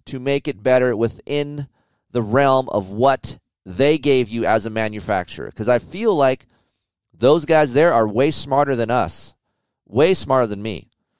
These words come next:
So I know what they're trying to do at these manufacturers, and they're trying to create a bike that is good for a wide range of riders. And most of the time, I would say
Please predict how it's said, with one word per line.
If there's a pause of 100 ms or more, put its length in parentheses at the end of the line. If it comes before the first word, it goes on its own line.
(320)
So (280)
I
know
what
they're
trying
to
do
at
these
manufacturers,
and
they're
trying
to
create (400)
a
bike (460)
that
is
good
for
a
wide
range
of
riders.
And (180)
most
of
the
time,
I
would
say